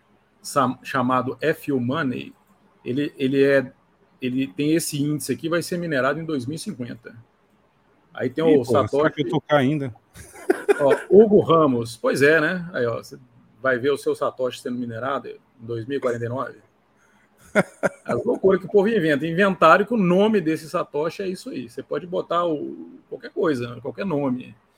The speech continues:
Speaker 1: E aí você pode comprar, né? Tem uns satoshis que já foram minerados, tem nomes, você pode comprar um
Speaker 2: Mas
Speaker 1: satoshi
Speaker 2: quem é que fez
Speaker 1: qualquer.
Speaker 2: estes agora? O F Money e o Hugo Ramos, foste tu?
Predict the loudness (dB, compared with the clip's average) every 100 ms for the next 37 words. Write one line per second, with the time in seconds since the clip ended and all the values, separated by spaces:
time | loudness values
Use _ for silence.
0 | _ _ 0 2 4 4 2 2 0 2
1 | 6 8 8 4 -2 -2 0 2 4 2
2 | 0 -6 2 2 2 -2 -2 -2 0 2
3 | 2 0 -4 -2 -2 -2 -6 -12 -14 -10
4 | -10 -6 -6 -2 4 4 4 -2 -4 -4
5 | -2 2 0 4 2 4 2 2 4 6
6 | 6 2 0 0 0 0 0 -2 -2 -2
7 | -8 -6 -8